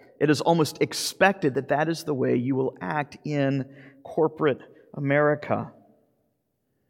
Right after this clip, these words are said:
It's seen not just in the workplace, it runs all the way down to the elementary school. Not just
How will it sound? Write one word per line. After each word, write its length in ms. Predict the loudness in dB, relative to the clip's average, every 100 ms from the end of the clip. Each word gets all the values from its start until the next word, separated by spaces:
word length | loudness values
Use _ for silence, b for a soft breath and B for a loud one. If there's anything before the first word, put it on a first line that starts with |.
| _ _ _ _ _ _ _ _ _ _ _ _ _
It's 200 | 0 0
seen 460 | 2 -2 0 0 2
not 200 | 2 2
just 200 | -2 -4
in 60 | -2
the 60 |
workplace, 460 | 2 0 0 -4 -2
it 40 |
runs 200 | -2 4
all 120 | 4
the 60 | 4
way 80 | 2
down 240 | 0 0
to 80 | -2
the 120 | 0
elementary 480 | 0 2 0 -2 -8
school. 480 | -8 -8 -6 -6 -12 _ _ _ _ _ _ 2
Not 240 | 2 2
just 540 | 4 6 4 2 -10